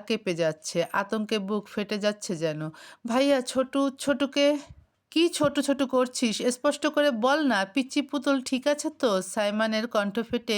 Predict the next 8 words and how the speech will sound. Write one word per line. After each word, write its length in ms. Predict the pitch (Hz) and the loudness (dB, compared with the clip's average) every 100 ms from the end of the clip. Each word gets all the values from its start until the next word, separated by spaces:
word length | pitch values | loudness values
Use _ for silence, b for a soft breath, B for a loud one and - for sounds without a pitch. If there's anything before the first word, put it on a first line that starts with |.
| 220 | 0
বেরোলো 440 | 202 202 220 220 214 | -2 -2 -2 0 -2
উত্তেজনা। 680 | 214 208 - 175 156 151 139 151 _ _ _ _ - | -4 -6 -4 -4 -4 -4 -6 -8 _ _ _ _ -10
সাইফান 460 | - 202 202 214 208 | -2 -2 0 -4 -4
এবার 260 | 214 214 | 0 0
চিৎকার 440 | 214 214 - 214 202 | 0 -2 -2 -2 0
করেই 280 | 240 233 | 0 2
বলে 320 | 220 185 175 170 | 0 0 0 0
উঠল, 220 | 170 180 | -2 -2